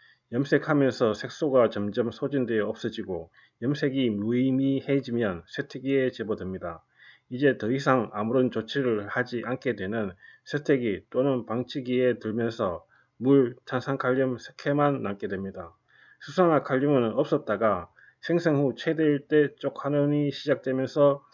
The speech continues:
다시 점점 줄어들어 사라지고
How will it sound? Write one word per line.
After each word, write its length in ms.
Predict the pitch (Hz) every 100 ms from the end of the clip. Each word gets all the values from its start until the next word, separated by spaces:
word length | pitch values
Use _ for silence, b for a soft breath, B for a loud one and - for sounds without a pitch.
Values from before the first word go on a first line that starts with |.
| B B
다시 340 | - 151 160 147
점점 560 | 113 120 120 139 135
줄어들어 600 | - 147 143 131 147 143
사라지고 680 | 139 - 135 113 117 95 85